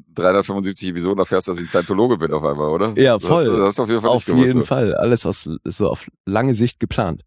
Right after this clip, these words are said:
Speaker 1: Wäre, glaub ich, auch eine Überraschung für viele, äh, in meinem Umkreis und meine Leute, wenn das jetzt Isa und Co. hören, ne?
Speaker 2: Ja, plötzlich hast du nicht mehr so viele Freunde.
Speaker 1: Die wissen das auch nicht.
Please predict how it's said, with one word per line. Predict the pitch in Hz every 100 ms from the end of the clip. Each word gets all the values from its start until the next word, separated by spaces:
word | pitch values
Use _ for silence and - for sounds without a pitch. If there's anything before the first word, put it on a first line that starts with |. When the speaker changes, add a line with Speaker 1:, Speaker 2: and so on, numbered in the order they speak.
| _
Speaker 1:
Wäre, | - 82
glaub | 92
ich, | 104
auch | 101
eine | 104
Überraschung | 101 95 - 107
für | -
viele, | - 127 117 78 78 82 82
äh, | 67
in |
meinem | 80 82 -
Umkreis | 87 - 73 71
und | 87
meine | 82 85
Leute, | 82 80
wenn | 80
das | 78 -
jetzt | 85 101
Isa | 90
und | 80 76
Co. | 90 78
hören, | 85 80
ne? |
Speaker 2:
Ja, | 131 120 127 _
plötzlich | - 110 - 120
hast | 139 -
du | 139
nicht | 143
mehr | 113
so | 101
viele | - 98
Freunde. | 92 95 87 87 - -
Speaker 1:
Die | 78
wissen | 80 -
das | 101
auch | 85 95
nicht. | 69 -